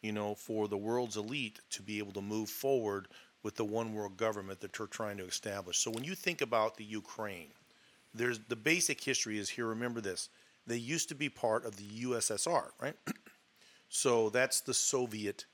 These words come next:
Union. And then they came out of that. Now, their placement in the world is such that they're directly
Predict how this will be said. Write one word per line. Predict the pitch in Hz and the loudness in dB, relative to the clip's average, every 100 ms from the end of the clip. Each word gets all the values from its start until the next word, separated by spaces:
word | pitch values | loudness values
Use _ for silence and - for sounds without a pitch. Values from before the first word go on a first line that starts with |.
| _ - | _ -6
Union. | 165 220 131 - - _ - _ - | -2 -2 -4 -12 -18 _ -20 _ -6
And | 123 127 | -4 0
then | 127 123 | 0 2
they | 117 | 0
came | 110 - 117 110 | -2 -4 -4 2
out | 135 185 135 | 4 6 4
of | 98 | -2
that. | 85 - - _ - - - | -6 -8 -16 _ -20 -18 -2
Now, | 117 117 113 113 | 4 6 4 4
their | 117 | 0
placement | 120 - 135 131 120 117 | 0 2 2 2 0 -2
in | 110 | -2
the | |
world | 98 117 208 160 110 | -2 0 2 2 0
is | 101 | -2
such | - - 95 104 - - - - _ _ | 0 0 0 0 -4 -6 -16 -20 _ _
that | 117 117 | 2 2
they're | 117 113 | 2 2
directly | 110 110 104 127 160 120 110 101 101 | 2 0 4 4 2 -2 -4 -6 -8